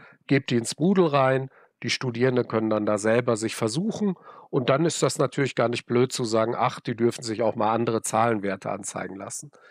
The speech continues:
Wenn man das nicht will, also wenn man sagt, na, denen soll schon zufällig eine Aufgabe zugelost werden, aber die dürfen dann nicht ständig klicken, bis sie andere Zahlenwerte bekommen, dann würde man das ausstellen. Sequential, das ist der Modus, der im Moment eingestellt ist.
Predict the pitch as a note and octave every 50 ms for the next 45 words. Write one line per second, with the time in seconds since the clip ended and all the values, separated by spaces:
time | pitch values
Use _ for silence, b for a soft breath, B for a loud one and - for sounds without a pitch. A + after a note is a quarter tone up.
0 | B B B B B B B B B2 B2+ C#3 C#3+ C#3 B2+ C3 A#2 - - E3+ G#3+
1 | - - - B2+ C3 C#3+ F#3 G3 G3+ G#3 - A#2+ A#2 A#2 A#2 A#2+ A#2 B2 A#2+ A2
2 | A#2 B2+ C3 - - - G#2+ G2+ G2+ G#2+ A2+ A2+ A#2 A2 A2 A2+ A2+ A2+ A2+ A2
3 | - - B2 A2+ A2 G#2+ - - - D3 - - C#3+ A#2+ A#2+ - - A#2 G2+ A2+
4 | C#3+ - - F#3+ F3+ F3 - - - E3+ D#3+ D#3 D3+ D3+ D#3 - - - C3+ C3+
5 | C3 C3 - B B B B B B A2+ A#2 A#2 G#2 A2 G#2 A#2+ B2+ C3+ - -
6 | B2 A#2 A2 A2+ B2+ C#3 - - - - - - A#2 A#2 B2+ C3 A#2+ - - -
7 | F3 E3 C#3 - - C3+ B2 - B B B B B - C3+ A2+ - B2 G#2 G2+
8 | A2+ A#2+ A2+ A2 - - - A#2 C3 D3+ D#3 B2 A2+ A2 A2 - - A#2+ B2+ B2
9 | - - C3 D3+ F3 E3+ D3 C3 A2+ G#2+ A2 A#2 B2 A#2+ B2+ B2 A#2+ B2 A#2+ A#2
10 | A2+ A#2 A#2+ A#2+ - - - G#2 F#2+ G2+ G#2 F#2+ - - - - G#2+ G#2 A2+ C#3
11 | - - B B B B B B B B B - - - C#3+ - - - A#2 B2+
12 | E3+ F#3+ - - G#3+ G#3+ A#3 A3 F3+ C#3 B2 - - D#3+ - - C#3+ C3 B2 B2
13 | B2+ C3 C#3 C3+ B2 - - B2+ A#2 G#2+ A2 A2 G#2+ A2+ C#3 F#3+ G3 - - G#2+
14 | G#2+ A2+ A#2 B2 C3+ - - - C3 C3+ D#3 - - - F3 G3 F#3+ - -